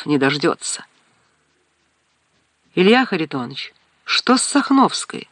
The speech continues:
«По сокращению штатов ее отдел расформирован. У нас больше не будет прозы.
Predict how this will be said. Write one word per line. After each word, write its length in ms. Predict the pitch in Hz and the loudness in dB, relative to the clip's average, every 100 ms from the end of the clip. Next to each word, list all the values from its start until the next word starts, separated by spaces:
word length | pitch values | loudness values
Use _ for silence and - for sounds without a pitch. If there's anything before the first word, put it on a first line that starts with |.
| _ _ _ _ _ _ _ _ _ _ _ _ _ _ _ _ _ | _ _ _ _ _ _ _ _ _ _ _ _ _ _ _ _ _
«По 140 | - | -2
сокращению 680 | 175 196 233 220 311 302 269 | 0 2 2 4 4 4 4
штатов 460 | - 269 277 247 220 | 4 2 2 0 0
ее 240 | 226 247 | 2 4
отдел 420 | 220 175 247 220 - _ - | 2 2 2 0 -4 _ 0
расформирован. 1040 | 214 226 - 220 220 175 143 135 139 127 - - - - | 0 0 0 2 4 4 4 4 0 -2 -6 -18 -18 -2
У 60 | 185 | 2
нас 200 | 254 240 | 4 4
больше 360 | 254 247 - | 2 2 2
не 100 | 233 | 2
будет 260 | 208 220 - | 2 -2 0
прозы. 520 | 226 143 107 80 | 2 2 0 -8